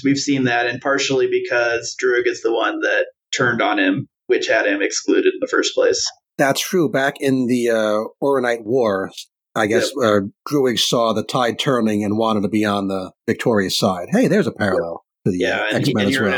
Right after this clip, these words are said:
Speaker 1: Uranos said that he felt more akin to Thanos than, than Druig, so
Speaker 2: Right.
Speaker 1: yeah,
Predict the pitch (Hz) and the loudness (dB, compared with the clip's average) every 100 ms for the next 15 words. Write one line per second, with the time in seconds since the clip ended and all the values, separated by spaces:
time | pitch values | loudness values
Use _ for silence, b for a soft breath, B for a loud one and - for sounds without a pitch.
0 | 120 - - 120 107 - 110 107 113 107 | -2 -4 -4 -4 -2 0 2 0 0 -2
1 | 87 - 113 104 101 101 113 104 107 - | -2 -2 0 2 0 0 -2 -2 -2 -4
2 | 120 113 107 104 - - _ 101 104 104 | 0 0 0 0 -2 -4 _ 0 2 2
3 | 104 - - 104 104 107 - - _ - | 2 0 0 0 -2 -6 -14 -16 _ -2
4 | 101 - 95 92 - - 90 95 120 - | -2 0 0 0 0 0 2 2 -2 -6
5 | _ 92 90 87 - | _ -2 -2 -2 -6